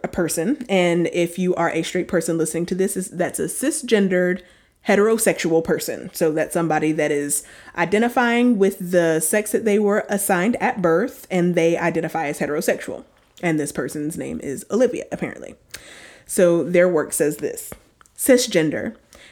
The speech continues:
This is your term for me, your stereotype, your aggression.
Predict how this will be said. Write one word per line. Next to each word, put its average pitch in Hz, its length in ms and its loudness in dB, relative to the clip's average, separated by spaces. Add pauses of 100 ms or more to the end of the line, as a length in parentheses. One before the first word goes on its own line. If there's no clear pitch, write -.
(120)
This 247 180 2
is 220 120 2
your 196 120 6
term 175 280 2
for 165 120 -2
me, 131 260 -2 (140)
your 190 180 4
stereotype, 156 920 0
your 175 200 4
aggression. 170 600 -2